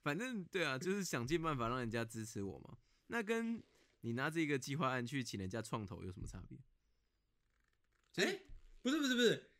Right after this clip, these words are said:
Speaker 2: 你，你刚刚那样问就问错啊！你问这样有什么差别？搞不好他们两个其实就没有差，原本就是这样啊，<laughs> 同一个原理在运作啊。
Speaker 1: <laughs> 没有差别。
Speaker 2: 对，对，对，对，对。
Speaker 1: 哦，那我们懂了，那我们懂了。对于我，我们这个年纪的年轻人来说，就是一个拉，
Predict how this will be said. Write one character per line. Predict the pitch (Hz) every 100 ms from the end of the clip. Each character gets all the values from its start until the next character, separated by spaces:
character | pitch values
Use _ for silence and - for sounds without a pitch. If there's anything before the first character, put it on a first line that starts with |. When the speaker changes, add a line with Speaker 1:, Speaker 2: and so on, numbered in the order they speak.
| _
Speaker 2:
你， | 151 120
你 | 175 170
刚 | 269
刚 | 302
那 | 302
样 | 269
问 | 269
就 | 233 240
问 | 202
错 | 160 196
啊！ | 147
你 | 135
问 | 147 240 254 220
这 | 277
样 | 262
有 | 190 156
什 | 156
么 | 127
差 | 127 151
别？ | 143 120 104 101 _
搞 | 160 190
不 |
好 | 285
他 | 240 269
们 | 240
两 | 151
个 | 139
其 | 156 202
实 | 247
就 | 330
没 | 247 170
有 | 180
差， | 156 170
原 | 170
本 | 214 135
就 | 156
是 | 175 180
这 | 202
样 | 180 -
啊， | 175 - 330
<laughs> | 220
同 | - 226
一 | 302
个 | 294
原 | 226 208
理 | 233 165
在 | 165
运 | 214 185 196
作 | - 175
啊。 | 143 147 143
Speaker 1:
<laughs> | -
没 | - 226
有 | 226
差 | - 165 151
别。 | 127 110 120 120 - 208 - -
Speaker 2:
对， | 160
对， | 180 180
对， | 165
对， | 156
对。 | 147 135 123
Speaker 1:
哦， | - _
那 | 262
我 | 240
们 | 151 135
懂 | 113 98
了， |
那 | 120
我 | 117
们 | 101
懂 | 92 -
了。 | - -
对 | 247 214
于 | 170
我， | 147 107
我 | 104 107
们 | 117
这 | 135
个 | 170 131 113 -
年 | 113 110
纪 | 123 143
的 |
年 | 110 104
轻 | 127
人 | 113
来 | 92 98
说， | 107 110
就 | 196 196
是 | -
一 | 143 120
个 | 120 110
拉， | 107 123 120 123 123